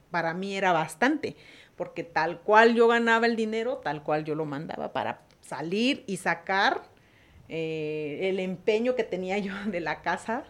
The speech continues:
de este, de esta persona que me dio la confianza de decir,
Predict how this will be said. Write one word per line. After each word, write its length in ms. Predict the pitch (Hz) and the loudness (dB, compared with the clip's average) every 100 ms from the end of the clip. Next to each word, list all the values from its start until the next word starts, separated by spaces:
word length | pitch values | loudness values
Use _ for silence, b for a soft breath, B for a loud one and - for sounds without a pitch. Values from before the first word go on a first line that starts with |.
| - | -16
de 180 | 147 143 | -8 -6
este, 240 | 151 151 151 | -6 -6 -10
de 160 | 165 160 | -8 -10
esta 220 | - 170 | -10 -10
persona 380 | 165 - 175 185 | -10 -8 -6 -6
que 80 | 170 | -8
me 140 | 165 165 | -8 -6
dio 140 | 170 | 0
la 220 | 190 220 | 2 2
confianza 840 | - 165 151 175 190 320 415 349 381 B B B - | 0 -4 -4 -2 0 0 -2 -6 -8 B B B -10
de 120 | 165 | -6
decir, 520 | 147 139 - 220 262 | -6 -8 -8 -8 -8